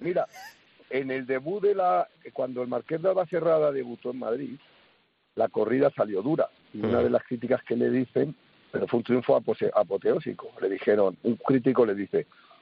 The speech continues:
Speaker 1: "Felicitamos al ganadero por el gran triunfo y ap-, tan apoteósico que ha conseguido esta tarde,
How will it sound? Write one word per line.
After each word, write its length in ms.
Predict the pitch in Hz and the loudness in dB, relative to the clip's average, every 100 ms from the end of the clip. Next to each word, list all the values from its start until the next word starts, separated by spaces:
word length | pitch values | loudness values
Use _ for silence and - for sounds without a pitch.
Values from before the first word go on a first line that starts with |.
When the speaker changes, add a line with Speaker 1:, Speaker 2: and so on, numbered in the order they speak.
| _ _ _ _ | _ _ _ _
Speaker 1:
"Felicitamos 840 | 135 123 117 120 - 156 165 170 165 - _ _ _ _ _ _ _ | 2 2 2 -2 2 2 4 0 0 -6 _ _ _ _ _ _ _
al 140 | 120 135 | 0 4
ganadero 460 | 135 135 151 147 | 4 2 0 0
por 200 | 127 123 | -2 -2
el 100 | 117 | 0
gran 260 | 117 135 143 | 0 0 -2
triunfo 500 | - 135 139 - 123 | -6 -6 -6 -4 -4
y 80 | 117 | -2
ap-, 120 | 110 - - | -4 -6 -4
tan 220 | 104 113 | -2 -2
apoteósico 640 | 107 - 107 123 139 110 107 | -4 -6 -4 -4 -4 -4 -4
que 80 | 110 | -4
ha 60 | |
conseguido 440 | 104 113 117 117 113 | -4 -6 -6 -2 -2
esta 180 | - 110 | 0 0
tarde, 360 | 127 120 120 | 2 0 -4